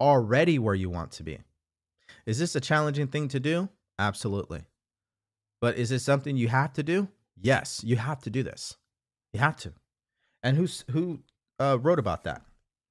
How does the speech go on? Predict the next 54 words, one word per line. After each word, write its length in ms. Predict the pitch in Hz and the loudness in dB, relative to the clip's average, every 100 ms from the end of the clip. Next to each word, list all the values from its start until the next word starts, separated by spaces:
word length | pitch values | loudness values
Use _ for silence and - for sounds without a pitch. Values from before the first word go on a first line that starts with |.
| _ - - _ _ _ | _ -20 -20 _ _ _
Well, 260 | - 120 - | -4 -4 -4
Wallace 400 | 117 113 139 147 | 0 4 6 4
D. 140 | 139 143 | 2 2
Wattles 440 | 127 135 170 170 | 4 4 4 2
in 100 | 139 | 2
The 60 | 110 | 0
Science 360 | - 135 139 | 2 2 2
of 100 | 139 | -2
Getting 220 | 135 160 156 | -2 0 4
Rich. 460 | 220 - - - _ _ - | 2 2 -8 -12 _ _ 0
He 80 | |
wrote 220 | 165 208 180 | 4 6 6
about 280 | 104 85 | 2 0
this. 180 | 90 87 | -2 -4
In 80 | 101 | -2
fact, 460 | - 214 165 - - _ _ _ _ - | 2 4 4 -2 -20 _ _ _ _ -2
he 100 | 156 | 0
titled 400 | 135 175 196 156 | 4 4 6 2
the 80 | 123 | 0
chapter 500 | - 180 196 127 123 | 4 4 4 2 2
when 140 | 120 | 4
he 80 | 120 | 4
went 160 | 131 | 2
into 160 | 135 113 | 2 2
depth 260 | 120 175 - | 4 2 2
about 280 | 113 104 - | 2 0 0
this, 280 | 101 131 - _ | -2 -4 -14 _
The 80 | 135 | 2
First 400 | 131 135 156 - | 4 6 6 4
Principle 600 | - 143 131 117 147 214 117 | 0 0 0 -2 -2 -2 0
in 120 | 123 | 0
the 80 | 113 | 0
Science 460 | - 98 107 127 | -2 -2 -2 -6
of 100 | 131 | -4
Getting 240 | 139 160 175 | 0 2 2
Rich. 420 | 233 135 - - _ _ _ _ _ _ _ _ _ _ - | 0 -2 -8 -14 _ _ _ _ _ _ _ _ _ _ -4
The 80 | 110 | 2
first 340 | 147 180 - | 6 4 4
principle 400 | 165 160 160 165 | 0 2 0 -2
in 140 | 139 | 0
the 80 | 147 | -2
science 400 | 135 143 151 139 | 0 0 0 -2
of 100 | 139 | -4
getting 300 | 131 135 156 | 0 0 0
rich 360 | 110 107 135 - | 2 2 0 -8
is 160 | 120 - | -10 -8
thinking 400 | - 127 151 170 | -6 -4 -4 -4
your 120 | 185 | -4
own 240 | 117 117 165 | -2 -4 -4
truth 320 | - 107 127 | -4 -4 -4
regardless 540 | - 135 87 92 123 - | -4 -4 -2 -2 -4 -6
of 140 | 95 | -6
the 100 | 127 | -4
appearances. 640 | 151 190 240 - - - | -4 -2 -4 -4 -14 -16